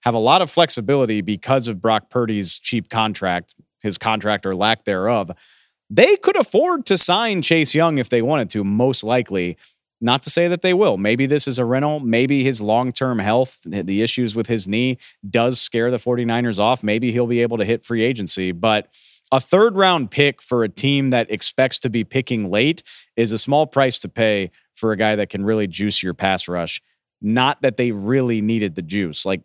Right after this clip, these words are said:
I trust the guys that were already there to pick up their game as the season goes, but it gets a little bit easier with the guy of that caliber. I really like that deal. The other ones I think are worth mentioning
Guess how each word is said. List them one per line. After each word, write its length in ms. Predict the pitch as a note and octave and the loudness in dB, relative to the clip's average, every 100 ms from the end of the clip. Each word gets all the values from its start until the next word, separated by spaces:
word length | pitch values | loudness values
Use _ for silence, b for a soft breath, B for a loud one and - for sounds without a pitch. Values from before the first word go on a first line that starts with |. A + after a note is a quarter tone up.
| - | -2
I 180 | B2+ C#3 | 0 0
trust 340 | - C#3+ - | 0 0 0
the 80 | B2 | -2
guys 300 | A#2+ A#2 G#2 | 0 0 0
that 180 | A2+ G2 | -2 -2
were 160 | G2+ | -2
already 300 | A#2 A#2+ G#2 | 0 0 -2
there 320 | G2 G#2+ G#2 F#2+ | -2 0 -2 -4
to 120 | G2+ | -8
pick 240 | - G#2+ | -6 -4
up 140 | G#2+ E2+ | -4 -4
their 140 | F#2+ | -4
game 260 | F2+ G#2 G2 | -2 -4 -4
as 80 | |
the 80 | E2+ | -6
season 300 | E2+ G#2 F2+ | -4 -4 -4
goes, 260 | A2 A2 F#2 B B - | -2 -2 -4 B B -2
but 120 | A#2+ | -2
it 140 | B2+ | 0
gets 200 | C3+ C#3+ | 0 0
a 60 | D3+ | 0
little 240 | C#3+ D3+ | 0 0
bit 100 | C3+ | 0
easier 360 | C#3 C3 A#2+ A2+ | 0 0 0 0
with 100 | G#2+ | -2
the 80 | G2 | 0
guy 400 | A2 A2 G#2+ G2 b b - | 2 4 0 -4 b b -2
of 200 | G#2+ F2+ | -2 2
that 300 | A2 A2 - | 2 2 0
caliber. 520 | - A2 G2+ F2+ F#2+ - | 0 2 2 0 -2 2
I 120 | A2+ | 2
really 300 | A#2+ A#2+ A2 | 2 2 2
like 240 | G2+ G2+ | 2 0
that 240 | - G2 E2+ | 0 -2 -2
deal. 320 | G#2 G#2 F#2+ B B - | -2 -2 -4 B B 2
The 100 | D3+ | 4
other 160 | F3 | 4
ones 360 | F3 D#3+ D#3 D3+ _ - - | 2 2 0 -4 _ -8 0
I 140 | B2 | 2
think 220 | C3 D3 C3 | 2 0 0
are 100 | B2+ | 0
worth 240 | C3+ A#2 | 0 0
mentioning 560 | C3 B2+ - B2+ A#2+ | 0 0 0 2 0